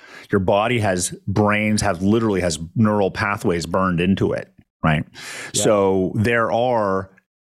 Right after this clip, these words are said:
Speaker 1: anchors built into your environment.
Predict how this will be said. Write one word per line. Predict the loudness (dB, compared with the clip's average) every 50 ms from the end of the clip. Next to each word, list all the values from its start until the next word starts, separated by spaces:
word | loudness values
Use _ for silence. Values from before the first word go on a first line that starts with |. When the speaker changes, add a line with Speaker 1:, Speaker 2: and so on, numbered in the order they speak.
| _ _ _ _ _ _ _ _ _ _ _ _ 2
Speaker 1:
anchors | 2 4 4 2 2 2 0 -2 -2 -4 -4 -4 -4 -4 -6 -8 _ _ _ _ _ _ _ _ _ 0 0 2
built | 4 4 2 2 2 2
into | 0 2 2 0 0 0 2
your | 2 2 2 2 2
environment. | 2 0 0 0 0 0 -2 -4 -4 -6 -8 -12